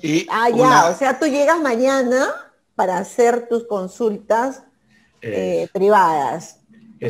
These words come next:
Speaker 3: Exacto.
Speaker 2: veintiocho empieza el curso. Entonces todavía
Speaker 3: Así es.
Speaker 2: tienen tiempo para poderse inscribir al curso. Con todas las medidas sanitarias, ¿verdad?
Speaker 3: Sí, sí, sí.
Speaker 2: Genial.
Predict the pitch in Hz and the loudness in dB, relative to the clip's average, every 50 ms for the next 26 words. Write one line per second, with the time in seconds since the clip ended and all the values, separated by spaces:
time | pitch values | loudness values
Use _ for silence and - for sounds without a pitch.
0 | 127 190 202 190 185 196 190 196 208 208 202 202 262 285 277 285 285 285 - - | -4 -2 0 0 0 0 0 -2 -2 -2 -2 -2 2 4 4 4 4 2 0 0
1 | 302 294 302 302 - - 202 202 196 - - 202 208 214 - 240 220 247 - 302 | 0 0 0 0 -2 -2 -4 -4 -4 -4 -4 -4 -2 -2 -4 -6 -6 -4 -2 -2
2 | 294 208 - - 160 156 - - 180 185 - 220 254 285 294 277 277 262 240 233 | -2 -2 -2 -6 -10 -10 -10 -10 -10 -8 -6 -6 -6 -6 -6 -4 -2 0 0 0
3 | 262 - - - - 269 262 277 269 254 262 302 294 285 277 277 - 277 269 269 | 2 2 0 0 -2 -2 -2 -2 -2 -2 -2 -2 0 0 0 0 0 0 -2 0
4 | - 269 277 240 233 226 226 240 254 269 - 233 220 214 202 220 226 220 208 220 | -2 -2 -2 -2 0 -2 0 -2 -2 -2 -2 -2 -2 -2 0 0 0 0 -2 -4
5 | - 254 240 240 262 240 - - - - _ _ - 196 208 202 208 - 226 220 | -2 -2 -2 -2 -2 -4 -12 -20 -20 -20 _ _ -8 -6 -6 -6 -4 -4 -2 0
6 | 226 233 233 240 240 240 - - 190 190 185 190 220 190 - - - 180 - _ | 0 2 2 0 0 -2 -4 -4 -8 -6 -4 -2 -2 -2 -2 -4 -10 -16 -18 _
7 | _ _ _ - 226 220 208 233 269 294 311 311 311 311 262 247 233 226 226 262 | _ _ _ -4 -4 -2 0 0 2 2 2 0 -2 -2 -4 -4 0 2 2 0
8 | 262 254 262 247 233 220 208 220 220 170 156 160 175 175 175 202 226 269 392 415 | 0 -2 -6 -6 -6 -6 -4 -4 -4 -4 -4 -6 -8 -8 -8 -6 -6 -6 -8 -10
9 | - _ _ _ _ _ _ _ _ _ _ _ _ _ _ _ _ _ _ _ | -14 _ _ _ _ _ _ _ _ _ _ _ _ _ _ _ _ _ _ _
10 | _ _ _ _ _ _ _ _ _ _ - - 156 139 127 - 139 123 - 127 | _ _ _ _ _ _ _ _ _ _ 0 0 0 0 0 -4 -8 -8 -6 -8
11 | 120 - - _ _ _ _ _ _ _ _ _ _ _ _ _ _ _ _ _ | -10 -10 -12 _ _ _ _ _ _ _ _ _ _ _ _ _ _ _ _ _
12 | - 190 180 170 185 180 156 143 - - - | -12 -10 -8 -6 -6 -6 -8 -10 -12 -18 -20